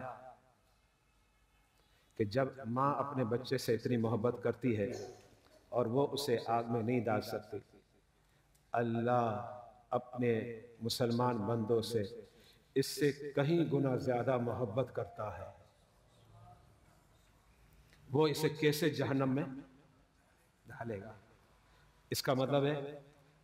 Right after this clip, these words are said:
रब जो मोहब्बत करता है वो तो बतला दिया, अब मैं और आप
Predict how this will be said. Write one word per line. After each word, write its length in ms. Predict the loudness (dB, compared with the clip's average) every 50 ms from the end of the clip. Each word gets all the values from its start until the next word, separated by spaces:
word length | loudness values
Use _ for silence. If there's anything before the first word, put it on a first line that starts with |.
| _ _ _
रब 280 | -4 2 2 2 4 4
जो 100 | 4 6
मोहब्बत 440 | 6 6 6 4 4 4 2 2 4
करता 220 | 2 2 4 4 4
है 60 | 4
वो 120 | 4 4
तो 100 | 4 4
बतला 340 | 2 2 2 2 4 4 4
दिया, 460 | 4 2 0 -2 -2 -4 -8 -12 -14 -18 -20 -20 -20 -20 _ _ _ _ _ _ _ _ _ _ _ 2
अब 160 | 2 2 2
मैं 240 | 2 4 4 6 6
और 200 | 6 4 2 4
आप 480 | 4 4 4 4 2 0 -6 -8 -10